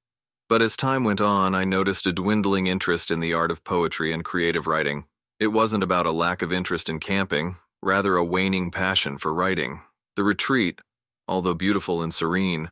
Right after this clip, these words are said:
was losing its essence, the very purpose it was built on. That's when it hit me. We needed to rekindle the love for words among our campers.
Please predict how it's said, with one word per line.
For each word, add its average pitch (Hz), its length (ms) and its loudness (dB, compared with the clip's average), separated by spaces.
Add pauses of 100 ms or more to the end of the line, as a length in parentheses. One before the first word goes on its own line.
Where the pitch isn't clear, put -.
(380)
was 90 180 -2
losing 95 340 0
its 82 160 -2
essence, 95 580 -4 (440)
the 90 80 -4
very 95 220 2
purpose - 520 0
it 64 80 -2
was 82 100 -4
built 92 320 -4
on. 69 300 -4 (920)
That's 98 220 -2
when 95 120 0
it 85 100 0
hit 101 200 -2
me. 78 220 -8 (760)
We 123 120 2
needed 143 280 2
to 104 100 0
rekindle 101 440 0
the 87 120 0
love 92 280 0
for 87 140 -2
words 90 340 -2
among 90 240 0
our 80 140 0
campers. 92 640 -2